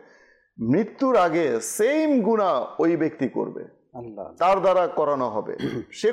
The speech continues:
Speaker 1: করবে এটা। তো যার ব্যাপারে বলা হয়েছে সে তো মুক্ত হয়ে গেছে গুনাহ থেকে, কিন্তু যে প্রকাশ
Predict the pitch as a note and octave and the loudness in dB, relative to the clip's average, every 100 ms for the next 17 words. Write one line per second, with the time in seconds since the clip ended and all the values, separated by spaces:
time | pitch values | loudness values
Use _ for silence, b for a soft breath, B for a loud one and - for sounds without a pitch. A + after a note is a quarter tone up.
0 | A3 A3+ A#3 A3+ A#2+ - - - _ _ | 2 2 4 2 0 -4 -8 -12 _ _
1 | _ _ _ _ _ _ _ _ C3+ A#2 | _ _ _ _ _ _ _ _ -4 -4
2 | F#2+ D#3 E3+ G3 G3+ A3+ G3 D#3+ F#3+ G3 | 0 0 2 0 0 0 2 0 0 0
3 | G3 E3 B2 D3 D3 G3 G3+ A3 F#3+ G#3+ | 2 0 0 -4 0 -2 2 0 0 -2
4 | - C4 G#3+ G3+ D#3+ D3+ C#3 C3+ B2+ A#2+ | 0 2 2 2 0 0 -2 0 -2 -2
5 | A2 - - _ _ _ _ _ _ _ | -4 -4 -14 _ _ _ _ _ _ _
6 | _ _ _ _ - D#3+ E3+ A#3+ G4+ G#4 | _ _ _ _ -4 -2 0 2 2 0
7 | - _ _ - G#2 D3+ - D#3+ G#3+ | -8 _ _ -10 -4 -2 -2 0 0